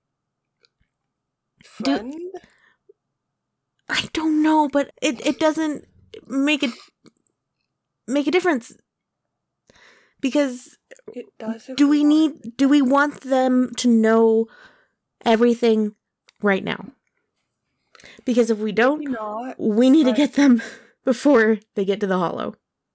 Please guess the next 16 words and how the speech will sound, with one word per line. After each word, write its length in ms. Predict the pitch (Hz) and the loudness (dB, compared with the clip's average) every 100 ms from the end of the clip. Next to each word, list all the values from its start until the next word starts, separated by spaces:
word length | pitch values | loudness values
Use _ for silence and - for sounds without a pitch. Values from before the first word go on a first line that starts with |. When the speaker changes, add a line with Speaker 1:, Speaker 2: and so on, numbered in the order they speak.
| _ _ _ _ _ _ - | _ _ _ _ _ _ -12
Speaker 2:
I 160 | 196 | -12
don't 360 | 196 196 202 - | -8 -10 -10 -14
think 320 | - 196 185 | -12 -12 -12
he 200 | - 185 | -12 -12
knows 320 | 180 165 160 | -12 -14 -16
enough 400 | 160 147 143 - - | -16 -14 -16 -20 -20
to 120 | 175 | -20
risk 360 | 175 156 - - | -18 -18 -18 -20
our 280 | 160 151 147 | -20 -20 -20
secrets 840 | - - _ - _ - - - _ _ _ _ _ _ _ _ - _ _ _ | -20 -20 _ -20 _ -20 -20 -20 _ _ _ _ _ _ _ _ -20 _ _ _
in 160 | 180 156 | -18 -18
that 220 | - - | -20 -20
much. 120 | - - | -20 -8
Speaker 1:
But 160 | - - - | -8 -8 -6
we 180 | 254 240 226 | -4 -4 -6
don't 380 | - 220 196 202 | 0 0 0 -4